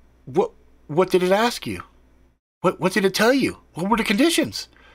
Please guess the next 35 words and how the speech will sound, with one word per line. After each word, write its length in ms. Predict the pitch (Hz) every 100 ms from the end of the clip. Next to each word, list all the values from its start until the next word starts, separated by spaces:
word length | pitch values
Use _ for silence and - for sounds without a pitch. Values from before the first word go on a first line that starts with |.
| _ _ _ _ _ -
I 80 | 113
said, 140 | 135
"Well, 100 | 120
you 80 | 117
saw 220 | 165 190
the 60 | 147
car 200 | 156 165
I 60 |
rolled 240 | 123 120 165
up 140 | 190
in, 140 | 110
right?" 320 | 98 95 151 - _ _ _ _
"Yeah. 480 | - 180 254 285 - - _ _ _ _ _ -
I 60 |
wondered 320 | 151 247 339
how 140 | 226 151
you 140 | 131
had 140 | 131 117
a 60 |
fucking 320 | - 143 123
sick-ass 500 | 113 139 127 123 113
ride 220 | 123 120 113
like 180 | 113
that." 320 | 113 120 165 - _ - - - - - -
"Dude, 180 | 127 123
in 60 |
my 80 | 113
bank 260 | 110 135 180
account 280 | 135 110
right 160 | 104 101
now, 140 | 104
I've 120 | 101 104
got 160 | 104
fifteen 420 | - 123 - 123
million." 360 | 120 185 -